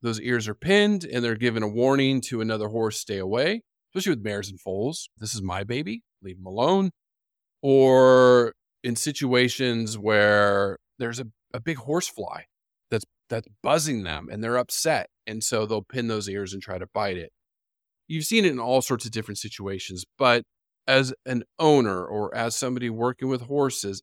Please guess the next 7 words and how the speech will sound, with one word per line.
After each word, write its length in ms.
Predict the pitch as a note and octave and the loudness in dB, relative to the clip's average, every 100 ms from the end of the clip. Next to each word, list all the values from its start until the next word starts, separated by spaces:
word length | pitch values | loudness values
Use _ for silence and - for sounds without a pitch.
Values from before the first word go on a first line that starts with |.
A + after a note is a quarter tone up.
| - | -10
anytime 580 | A2+ C3+ D3+ D3 C3+ B2+ | -6 -4 -6 -6 -6 -4
you 80 | B2 | -6
see 220 | - A#2+ | -6 -6
those 220 | G#2 G2+ - | -6 -8 -10
ears 240 | A2 A2+ | -8 -8
pinned 280 | - C#3 B2+ | -6 -6 -4
back, 320 | F#2 F2+ F2 | -4 -6 -12